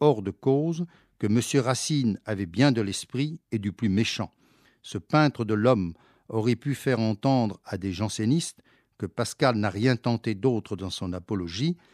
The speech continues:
que de prouver la vérité de la religion en portant à la lumière la conformité de ses mystères avec ceux de notre cœur, et qu'un romancier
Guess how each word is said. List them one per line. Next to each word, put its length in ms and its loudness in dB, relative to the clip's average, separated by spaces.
que 100 0
de 160 4
prouver 460 0
la 120 0
vérité 500 0
de 100 -2
la 120 -4
religion 680 0
en 120 0
portant 440 0
à 200 -6
la 140 0
lumière 640 4
la 120 -4
conformité 720 2
de 120 -6
ses 180 -6
mystères 680 -4
avec 260 -6
ceux 220 0
de 100 0
notre 240 -2
cœur, 400 0
et 100 0
qu'un 180 4
romancier 800 2